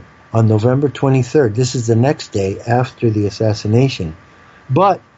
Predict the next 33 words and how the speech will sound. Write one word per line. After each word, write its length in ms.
George 340
H 240
W 320
Bush 560
of 140
Zapata 540
Oil 420
had 220
called 320
the 220
F 120
B 180
I 440
to 220
report 680
on 260
a 100
Republican 1040
named 600
James 600
Parrott, 420
whom 220
he 200
had 200
heard 420
talking 420
about 240
assassinating 720
the 80
president 500
two 140
weeks 280
before. 540